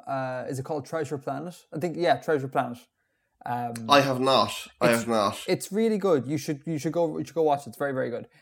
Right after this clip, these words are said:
Speaker 1: Uh, but
Speaker 2: One of my friends is a big fan of it. It's, it's kind of seen as one of Disney's, most people see it as one of Disney's weaker ones, but I know a friend who, who's a big defender of it.
Speaker 1: No, I, I, I think most people think of it as being one of Disney's strong ones that doesn't get celebrated.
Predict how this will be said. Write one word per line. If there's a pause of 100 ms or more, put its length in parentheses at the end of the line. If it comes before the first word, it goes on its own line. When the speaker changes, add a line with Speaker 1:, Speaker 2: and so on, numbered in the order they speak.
(140)
Speaker 1:
Uh,
but
Speaker 2:
One
of
my
friends
is
a
big
fan
of
it.
It's,
it's
kind
of
seen
as
one
of
Disney's, (380)
most
people
see
it
as
one
of
Disney's
weaker
ones,
but (380)
I
know
a
friend
who,
who's
a
big
defender
of
it. (360)
Speaker 1:
No,
I, (100)
I, (240)
I
think
most
people
think
of
it
as
being
one
of
Disney's
strong
ones
that
doesn't
get
celebrated.